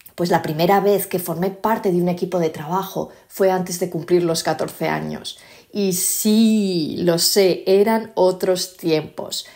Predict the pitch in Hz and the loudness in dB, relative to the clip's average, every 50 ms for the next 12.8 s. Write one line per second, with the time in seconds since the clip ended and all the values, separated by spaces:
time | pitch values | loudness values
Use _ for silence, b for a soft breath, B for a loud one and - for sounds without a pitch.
0 | B B B B - - 214 185 190 190 185 208 233 233 - 262 240 226 208 196 | B B B B -4 -2 -2 2 4 4 4 4 4 2 2 2 2 0 4 4
1 | 202 202 202 254 240 247 220 190 190 185 175 180 196 220 247 311 320 B B B | 4 4 4 0 2 2 2 2 2 4 4 4 4 4 2 0 -4 B B B
2 | B B B B B B B - 202 190 180 175 208 190 196 - 254 247 - - | B B B B B B B -4 -2 -2 0 2 2 2 2 2 -2 -2 0 2
3 | 202 175 175 170 170 160 170 170 170 175 165 - - - - - - 226 185 220 | 4 4 4 4 4 2 2 2 2 0 -2 -8 -8 -8 -16 -10 -4 4 6 6
4 | 220 240 226 - 320 311 320 - - 208 202 190 175 175 - - 208 208 220 - | 6 6 4 2 2 2 2 4 6 6 6 6 4 2 2 0 0 0 2 0
5 | 247 196 185 175 180 175 160 160 156 156 170 151 - - 170 156 156 156 151 147 | 2 2 2 2 2 0 0 0 0 -4 -6 -6 -4 -4 -4 -4 -2 -2 -2 -2
6 | 143 143 - 147 - - - _ _ _ _ _ _ _ _ _ _ _ _ _ | -4 -6 -6 -8 -10 -12 -16 _ _ _ _ _ _ _ _ _ _ _ _ _
7 | _ - - - 180 175 175 175 208 220 220 220 269 285 277 B B B B B | _ -20 -10 -4 -2 -2 0 4 4 4 4 4 0 -2 -4 B B B B B
8 | B B B _ - - 226 220 233 254 247 240 - 208 180 180 175 - 220 208 | B B B _ 0 2 2 2 2 0 -2 -2 -4 -2 -2 -2 -2 0 -2 -2
9 | - - - - 185 180 175 170 160 - - - 240 240 - - 285 285 - - | -2 -4 -6 -4 -2 0 0 0 -4 -6 -4 -4 -4 -4 -2 -4 -8 -8 -6 -6
10 | 190 180 185 180 180 175 - - 175 185 214 269 269 233 196 180 - 180 170 - | -4 -2 -2 -2 -2 -2 -2 -4 -4 -2 -2 -2 0 0 -2 -2 -2 -4 -4 -4
11 | 160 - - 214 208 202 190 170 - - - - 175 170 165 165 180 208 226 233 | -6 0 0 0 2 2 -2 -4 -6 -10 -10 -4 -2 0 0 2 2 2 2 2
12 | 233 226 - - - 190 175 180 208 240 240 233 180 151 - | 0 -2 -2 -2 0 2 4 6 6 4 4 2 -2 -4 -4